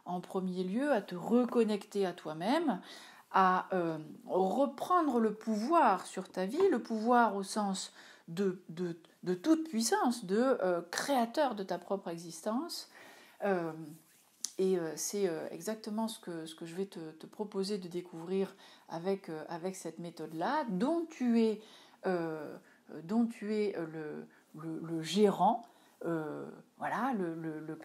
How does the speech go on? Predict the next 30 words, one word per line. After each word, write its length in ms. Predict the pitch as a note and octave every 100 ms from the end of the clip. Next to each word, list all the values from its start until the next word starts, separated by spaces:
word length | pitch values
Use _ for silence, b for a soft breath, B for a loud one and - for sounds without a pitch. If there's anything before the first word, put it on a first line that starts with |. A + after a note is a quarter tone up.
| -
le, 320 | D#3 D3 C#3+ B B -
le 120 | E3
créateur 720 | - G3 F3+ G3+ A3 E3+ D3+ G3
absolu, 720 | G#3 - - D#3+ F#3 C4 B B -
tu 100 | E3+
vas 100 | E3+
pouvoir 400 | E3+ E3 A3 F#3+
reprendre 540 | G#3+ A3 - A3+ G3+
la 140 | E3+ D#3+
main, 380 | D#3+ G#3+ C4 C#4+ B -
l'organiser 1000 | F#3 A3+ G#3+ F#3+ F3+ E3+ E3 G#3 B3+ B3+ B B
de 80 | -
façon 380 | F#3 F3 - E3
très 240 | D#3+ A3+
concrète, 520 | A3+ F3+ - F3+ G3 F#3
de 120 | F#3 -
façon 360 | - F3+ F3+ F3
très 200 | - B3+
concrète, 420 | F#3 - G#3+ C4+
pardon. 380 | - D#3 G3 B3+ B3+ B B -
On 80 | F3+
va, 300 | E3+ F3 F3
euh, 140 | D#3 -
à 80 | -
la 100 | F#3
fois 260 | - F3+
parler, 360 | F3 E3+ F#3 F#3
euh, 140 | D3+
d'outils 600 | E3 G#3+ A3+ - B3 B3 A#3+
pratiques, 600 | - A#3 - C4 -